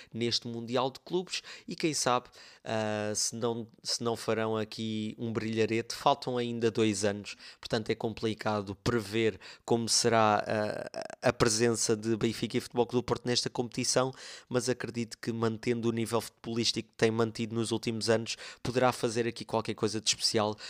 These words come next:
porque as equipas normalmente a nível europeu são superiores às restantes, e acredito que o Benfica e o Futebol Clube do Porto também se inserem nesse lote, porque são duas equipas muito positivas em termos futebolísticos e, e que podem retirar aqui muito, ahm,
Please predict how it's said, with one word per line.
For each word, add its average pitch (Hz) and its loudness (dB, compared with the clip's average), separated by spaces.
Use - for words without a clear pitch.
porque - 0
as 117 2
equipas 113 -2
normalmente 139 4
a 113 6
nível 110 2
europeu 110 2
são 113 -2
superiores 113 -2
às 120 4
restantes, - 0
e 165 2
acredito 131 2
que - -14
o - 0
Benfica 120 0
e - -8
o - -10
Futebol 113 -2
Clube 117 -6
do 110 -4
Porto 113 -2
também 113 0
se - -2
inserem 110 2
nesse 110 -2
lote, 110 0
porque - -6
são 110 0
duas 110 -4
equipas 107 -6
muito 110 -6
positivas 107 -4
em 117 2
termos 117 0
futebolísticos - -4
e, 117 -4
e 135 -6
que - -8
podem 131 2
retirar 120 2
aqui 120 -4
muito, 120 -2
ahm, 107 -4